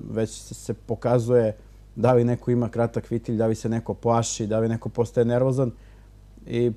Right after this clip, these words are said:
prosto, a ono najviše što se gleda i, i što je prioritet je i taj timski rad,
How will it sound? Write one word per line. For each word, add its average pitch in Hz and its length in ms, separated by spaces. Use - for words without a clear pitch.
prosto, 123 600
a 117 140
ono 127 160
najviše 131 340
što 117 140
se 113 180
gleda 123 400
i, 110 180
i 107 80
što - 180
je 110 80
prioritet 117 480
je 110 100
i 127 100
taj 120 200
timski 120 480
rad, 120 300